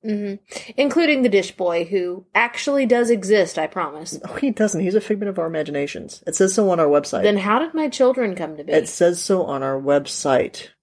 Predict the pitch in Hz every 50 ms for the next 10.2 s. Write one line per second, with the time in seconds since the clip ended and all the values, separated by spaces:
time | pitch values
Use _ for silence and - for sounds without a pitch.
0 | _ _ _ _ _ _ _ _ _ _ _ _ _ _ - - 147 156 151 -
1 | - 170 160 147 160 165 165 170 156 131 170 165 160 160 - 175 - - - -
2 | - 156 135 85 92 - - _ _ _ _ _ _ _ _ _ _ _ _ _
3 | _ _ _ _ _ _ _ _ _ _ _ _ _ _ 226 240 247 285 277 240
4 | - - - 220 226 233 202 208 196 180 - 180 196 214 220 202 190 185 208 262
5 | 285 - _ _ _ _ _ _ _ _ _ _ _ _ 160 156 - - 170 156
6 | - 165 151 - - 185 - 175 147 135 131 135 - - - - - - - -
7 | - _ _ _ _ _ - 294 339 339 339 320 254 220 226 214 208 202 196 190
8 | 185 185 185 185 _ _ _ _ _ _ _ _ _ _ _ _ _ - 165 165
9 | 165 160 165 175 175 - 196 190 202 190 185 185 180 180 196 190 - 147 139 143
10 | - 147 139 -